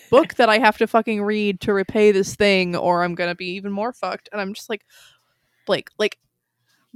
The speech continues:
Speaker 2: how
Speaker 1: That
Speaker 2: are
Speaker 1: book
Speaker 2: you so incredibly prepared and yet completely unprepared? Like, what is <laughs> happening? Like,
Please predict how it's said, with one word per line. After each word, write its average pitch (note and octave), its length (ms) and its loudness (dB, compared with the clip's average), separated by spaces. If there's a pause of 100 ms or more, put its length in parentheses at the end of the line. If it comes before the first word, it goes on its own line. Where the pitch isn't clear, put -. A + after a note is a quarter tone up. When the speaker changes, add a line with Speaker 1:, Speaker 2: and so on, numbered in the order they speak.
(220)
Speaker 2:
how A3+ 140 2
Speaker 1:
That - 40 -2
Speaker 2:
are D4+ 40 0
Speaker 1:
book D#4+ 100 2
Speaker 2:
you E4 280 4 (240)
so B3+ 580 4 (800)
incredibly A3+ 520 -2
prepared A3 580 -4
and G3+ 180 -4
yet F#3+ 320 -2 (540)
completely C#4 640 2
unprepared? A3 760 -8 (100)
Like, A#3 180 -4
what C4 200 4
is D5+ 100 2
<laughs> - 60 -6
happening? G#4 320 -4 (280)
Like, E5 380 2